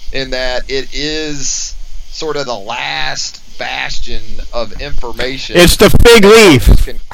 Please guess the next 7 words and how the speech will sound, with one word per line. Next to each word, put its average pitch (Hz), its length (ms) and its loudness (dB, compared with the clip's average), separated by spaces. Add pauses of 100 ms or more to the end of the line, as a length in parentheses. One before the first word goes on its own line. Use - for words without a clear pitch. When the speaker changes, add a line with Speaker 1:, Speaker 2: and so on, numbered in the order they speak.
(320)
Speaker 1:
yeah, 147 420 -4 (280)
yeah, 165 220 -6 (560)
yeah. 139 320 -6 (960)
Speaker 2:
Yeah, 135 500 4
no, 143 300 0
no 151 220 -2
doubt. 147 440 0